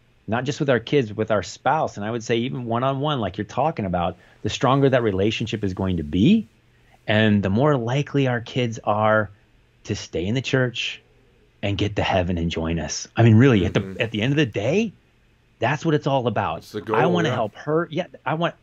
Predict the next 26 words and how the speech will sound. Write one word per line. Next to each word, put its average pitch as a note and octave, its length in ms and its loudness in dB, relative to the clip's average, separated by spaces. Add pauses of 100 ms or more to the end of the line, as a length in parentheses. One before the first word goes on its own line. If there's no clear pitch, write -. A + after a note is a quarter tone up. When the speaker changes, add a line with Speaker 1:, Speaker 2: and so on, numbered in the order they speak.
(140)
Speaker 1:
I D3+ 60 -6
want D#3+ 240 -2
every F3 240 -2
one E3 220 2
of F#3+ 80 2
them. G2+ 140 0
And G2+ 80 -2
I F#3 40 2
beg E3+ 380 0
God F#2+ 240 -4
for G#2 80 -8
my F#2 160 -6
kids A#2+ 280 -2
on F#2+ 100 -4
a F2+ 80 -2
daily C3 380 2
basis A2 460 0
and C3 240 -4
my D3 160 2
wife, B2+ 340 0
and F#2 80 -8
I F2 40 -10
pray C3+ 240 0
for C3 160 0
our A#2 120 2
marriage. G#2 500 -4